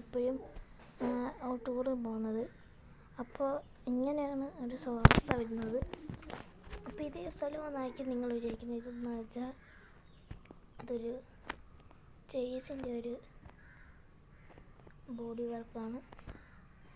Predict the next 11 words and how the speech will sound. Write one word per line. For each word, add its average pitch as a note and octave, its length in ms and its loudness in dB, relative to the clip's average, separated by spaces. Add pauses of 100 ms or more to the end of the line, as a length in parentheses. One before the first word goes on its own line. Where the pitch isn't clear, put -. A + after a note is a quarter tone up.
(300)
എന്ന് C4 180 2
വെച്ചാൽ C#4 260 -2 (600)
നമ്മൾ B3+ 180 0 (120)
പുതിയ B3 220 -6 (120)
ചേസ് A#3+ 260 -4
ഇവിടെ A3 160 -2 (260)
ഓർഡർ A3+ 220 -4
ചെയ്യുവാണ്. A3+ 360 -2 (840)
അപ്പോൾ C#4 220 0 (180)
ഈ - 20 -6 (720)
ഇവിടെ C4 260 0